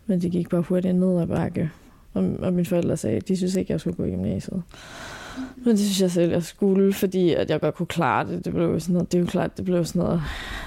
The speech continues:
totalt klassisk historie. Sådan, "Ej, men jeg, altså, man ser det først selv, når man har kørt sig selv helt ned." Så ja, så er jeg stoppet i gymnasiet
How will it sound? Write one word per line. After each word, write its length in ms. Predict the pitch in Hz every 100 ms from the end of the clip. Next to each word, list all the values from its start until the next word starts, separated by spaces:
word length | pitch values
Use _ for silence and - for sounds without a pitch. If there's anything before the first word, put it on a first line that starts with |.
| -
totalt 580 | 196 - - 220 214 180
klassisk 380 | 170 170 175 -
historie. 440 | - 185 165 175
Sådan, 340 | 165 180 180 165 - - - - - - -
"Ej, 280 | - 208 -
men 120 | 196
jeg, 360 | 185 180 180 151 - - -
altså, 280 | 180 185
man 300 | 180 170 175 175
ser 420 | - - - 196
det 100 | 165
først 220 | 175 175
selv, 180 | 180 180
når 80 | 160
man 120 | 160
har 60 | 165
kørt 240 | - 175
sig 100 | 175
selv 200 | - -
helt 240 | 180 185 190
ned." 160 | 202 202 170 - - - - 208
Så 280 | 208 196 160 269 277 - -
ja, 160 | -
så 120 | -
er 40 | -
jeg 60 |
stoppet 320 | 170 - 180 185
i 40 |
gymnasiet 540 | 202 190 185 175 190